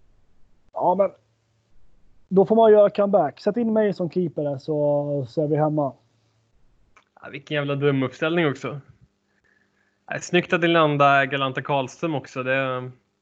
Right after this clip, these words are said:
Speaker 2: den ska jag ändå
Speaker 1: Och
Speaker 2: ha.
Speaker 1: och Erik Laine. Det är ing-, det är ingen dålig, det är ingen dålig
Speaker 2: Nej, han,
Speaker 1: trio.
Speaker 2: han hade gjort det bra i Orminge-, Ormingehallen.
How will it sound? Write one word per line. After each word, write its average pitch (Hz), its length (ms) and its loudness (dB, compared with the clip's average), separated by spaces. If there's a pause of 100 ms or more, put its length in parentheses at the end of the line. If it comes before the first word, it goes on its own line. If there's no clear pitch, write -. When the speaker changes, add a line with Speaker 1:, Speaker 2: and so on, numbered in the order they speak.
(280)
Speaker 2:
den 151 180 2
ska 185 140 -2
jag 175 60 4
ändå 156 120 4
Speaker 1:
Och 170 60 6
Speaker 2:
ha. 143 260 -2 (680)
Speaker 1:
och 175 320 2
Erik 175 220 4
Laine. 156 400 0 (120)
Det 156 140 -6
är 156 200 -2
ing-, 160 300 -6
det 160 120 -6
är 160 40 -2
ingen 156 140 -2
dålig, 151 480 0 (2750)
det 170 80 4
är 170 40 6
ingen 170 140 4
dålig 175 160 6
Speaker 2:
Nej, 175 80 6
han, 156 80 0
Speaker 1:
trio. 165 300 4
Speaker 2:
han 165 180 0
hade 196 140 2
gjort 220 120 2
det 202 60 -4
bra 202 280 4
i 160 320 2
Orminge-, 143 420 -6
Ormingehallen. 151 560 -4